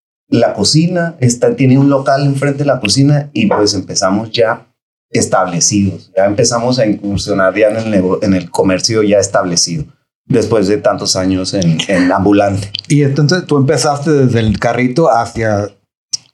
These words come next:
Speaker 2: que se estableció, o ver si local, ¿también trabajabas
Speaker 1: Ujú.
Speaker 2: ahí?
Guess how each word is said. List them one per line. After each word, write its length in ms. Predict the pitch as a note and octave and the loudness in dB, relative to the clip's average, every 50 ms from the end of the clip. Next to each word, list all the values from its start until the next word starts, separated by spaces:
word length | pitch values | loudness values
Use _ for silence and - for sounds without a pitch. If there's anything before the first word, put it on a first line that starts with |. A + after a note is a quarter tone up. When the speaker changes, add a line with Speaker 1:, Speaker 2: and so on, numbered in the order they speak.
| _ | _
Speaker 2:
que 140 | - C3+ B2 G2+ | -2 -2 0 0
se 200 | - A#2+ A#2 A2 | 0 2 2 2
estableció, 920 | G2 - - A#2 G#2+ G#2+ G#2 G2 - - A#2 A#2 A#2+ B2 B2+ B2+ A#2 - - | 0 0 0 -2 0 0 -2 -2 0 0 2 2 2 2 0 0 -4 -6 -4
o 140 | - A2+ A2 | -2 0 0
ver 120 | A2 A#2 G#2+ | 0 0 0
si 120 | C#3 C3+ | 2 2
local, 340 | B2+ B2+ B2 - - - F3+ | 2 2 2 0 -2 -2 0
¿también 300 | - C3+ B2 B2 B2+ A#2+ | 2 2 4 4 2 2
trabajabas 420 | - C#3+ B2 A#2 B2+ B2 A#2+ A2+ | 0 -2 0 0 0 0 0 0
Speaker 1:
Ujú. 80 | G#2+ A2+ | 2 2
Speaker 2:
ahí? 240 | D3 A3+ - - | 0 0 -2 -8